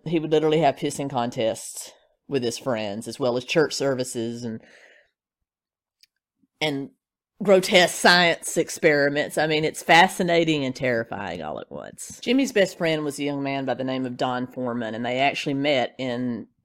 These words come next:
first or second grade and were best friends all throughout, all throughout their childhood. In fact, some of the earliest memories that Don has of,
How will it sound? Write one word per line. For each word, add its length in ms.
first 280
or 40
second 380
grade 440
and 140
were 100
best 300
friends 280
all 160
throughout, 460
all 160
throughout 320
their 100
childhood. 580
In 120
fact, 340
some 120
of 60
the 80
earliest 460
memories 440
that 120
Don 260
has 340
of, 140